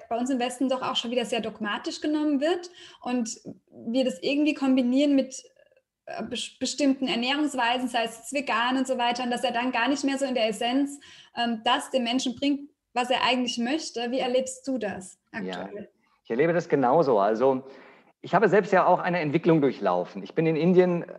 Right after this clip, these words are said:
Speaker 2: ausgebildet worden. Ich habe nie einen Ayurveda-Kurs in Europa belegt. Das heißt, alle Kurse, die ich belegt habe, waren in Indien.
Speaker 1: Mhm.
Speaker 2: Und in Europa habe ich immer nur Kurse selber gegeben.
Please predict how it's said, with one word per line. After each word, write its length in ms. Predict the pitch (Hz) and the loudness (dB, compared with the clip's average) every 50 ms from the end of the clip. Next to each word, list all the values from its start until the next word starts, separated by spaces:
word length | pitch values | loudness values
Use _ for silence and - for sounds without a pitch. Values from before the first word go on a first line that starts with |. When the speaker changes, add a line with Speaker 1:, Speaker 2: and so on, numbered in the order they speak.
| - - - | -12 -2 4
Speaker 2:
ausgebildet 580 | 139 147 151 - - 170 185 190 190 190 160 | 4 4 6 6 6 6 6 6 4 4 2
worden. 420 | 170 180 170 170 180 202 226 233 - - - | 4 2 2 2 2 0 -4 -6 -6 -10 -14
Ich 140 | - - - | -10 -4 -2
habe 180 | 151 156 160 | -2 0 0
nie 180 | 151 156 180 185 | 0 0 0 0
einen 240 | - 151 156 160 147 | 0 0 0 0 0
Ayurveda-Kurs 600 | 127 147 156 151 160 151 139 - - 135 143 139 | 0 0 2 2 4 2 2 4 2 0 0 2
in 80 | 135 | 0
Europa 380 | 123 120 110 113 117 - 131 117 | 2 2 4 4 4 6 6 4
belegt. 400 | 104 98 82 85 80 - - - | 4 4 -2 -2 -6 -8 -10 -14
Das 140 | 87 - - | -14 -8 -6
heißt, 260 | 95 104 98 - - | -4 -4 -4 -4 -2
alle 260 | - 139 135 120 113 117 | 2 2 4 2 2 2
Kurse, 240 | - 139 143 120 117 | 4 4 4 4 2
die 80 | 123 | -2
ich 100 | 135 - | -4 -2
belegt 240 | - 123 123 117 - | -2 -2 0 0 2
habe, 180 | 123 120 120 104 | 2 2 4 4
waren 160 | 117 120 123 | 4 2 2
in 100 | 120 117 | 2 0
Indien. 480 | 110 117 123 131 135 170 185 208 220 - - - | 0 0 0 0 0 0 -2 -2 -4 -8 -14 -14
Speaker 1:
Mhm. 200 | - 226 220 320 - - _ _ | -10 -10 -10 -10 -12 -14 _ _
Speaker 2:
Und 340 | - 120 120 120 120 117 | -4 -2 -2 -2 -2 -2
in 160 | 120 123 127 127 | -2 -2 0 2
Europa 300 | 123 123 131 135 143 127 | 4 6 6 6 6 6
habe 100 | 127 139 | 4 4
ich 80 | 117 | 4
immer 120 | 127 127 131 | 4 4 4
nur 100 | 131 127 | 4 4
Kurse 240 | 135 131 117 120 | 4 2 4 4
selber 220 | 117 123 120 123 120 | 4 4 6 4 4
gegeben. 580 | 107 117 98 127 131 139 127 117 95 78 - | 2 0 2 2 4 4 4 2 0 -4 -8